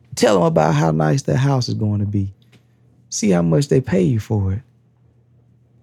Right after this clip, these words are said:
Nothing happens until you start doing work. You get a job and you tell your boss how hard you're gonna work. You hadn't even showed up for one day of work yet.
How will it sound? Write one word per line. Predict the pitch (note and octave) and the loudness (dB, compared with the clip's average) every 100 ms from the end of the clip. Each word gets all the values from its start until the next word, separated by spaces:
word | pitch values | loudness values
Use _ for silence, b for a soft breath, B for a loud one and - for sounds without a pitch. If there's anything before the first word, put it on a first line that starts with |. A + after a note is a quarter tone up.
| _ | _
Nothing | D3+ D#3+ A3+ B3+ B3 B3 G#3+ | -2 0 0 -2 -2 0 2
happens | F3 D#3+ G3 F3 - A#2 G#2+ - - _ - | 2 2 2 0 0 -4 -4 -10 -16 _ -4
until | B2+ B2 - - G3+ | -4 -4 -6 -2 0
you | F3 D#3+ | 0 -2
start | - - F3 D3+ C3+ | -4 -2 0 0 -2
doing | C#3 D#3 C#3+ A#2+ A2 G2+ | 0 0 0 0 0 0
work. | A#2+ D3+ C3+ - - _ _ _ _ _ _ _ _ _ _ | 2 2 0 -4 -16 _ _ _ _ _ _ _ _ _ _
You | F3+ | -4
get | E3 E3 | 0 2
a | E3 | 2
job | D3+ D#3+ F3+ D3 A#2 - | 2 2 4 2 0 -4
and | - B2 | -4 -2
you | D#3 | -2
tell | D3+ D#3+ D#3 | -2 0 2
your | D#3 D3 | 2 2
boss | D#3 D#3 C#3+ | 2 0 0
how | D3+ C#3+ | 0 0
hard | D3 D3+ D3 | 0 0 -2
you're | D3+ | -2
gonna | D3+ D#3 | 0 2
work. | C#3+ A2+ - _ _ _ _ _ _ _ | 2 0 -2 _ _ _ _ _ _ _
You | - B2 | -2 2
hadn't | C#3 C#3+ | 2 2
even | D3+ D3 | 2 0
showed | - D#3+ D#3 D#3+ | 0 2 4 2
up | C#3+ | 2
for | C3+ | 0
one | B2+ D3+ D3 | 0 0 2
day | D3+ | 2
of | D#3 | 2
work | D3+ C#3+ A#2 - | 2 0 0 -2
yet. | G#2+ | -4